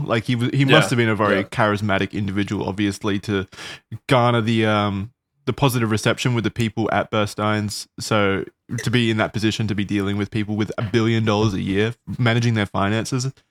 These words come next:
Speaker 1: stuff like that, absolutely insane. M-, like a meteoric rise, right?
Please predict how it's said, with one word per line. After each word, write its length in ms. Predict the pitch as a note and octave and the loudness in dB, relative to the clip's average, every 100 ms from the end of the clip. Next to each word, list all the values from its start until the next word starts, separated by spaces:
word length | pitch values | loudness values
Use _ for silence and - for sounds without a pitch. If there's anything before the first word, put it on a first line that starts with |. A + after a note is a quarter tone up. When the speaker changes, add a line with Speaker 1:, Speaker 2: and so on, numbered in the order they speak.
| _ | _
Speaker 1:
stuff 200 | - A2 | -4 -2
like 140 | G#2 G2 | -2 2
that, 240 | A2 - _ _ _ - | 0 0 _ _ _ -2
absolutely 440 | C#3 C3+ A#2 F#2 | 0 2 0 0
insane. 440 | F#2 - F2+ D#2+ - - | -2 -4 -4 -4 -10 -8
M-, 120 | A#2+ - | -6 -2
like 180 | B2 A#2+ | -2 0
a 60 | |
meteoric 540 | A#2 C3+ B2+ A2 G2 F2+ | 2 2 4 2 0 -2
rise, 360 | G2 G2+ F2 - | -4 -4 -4 -4
right? 240 | G#2 G#2 | -2 -2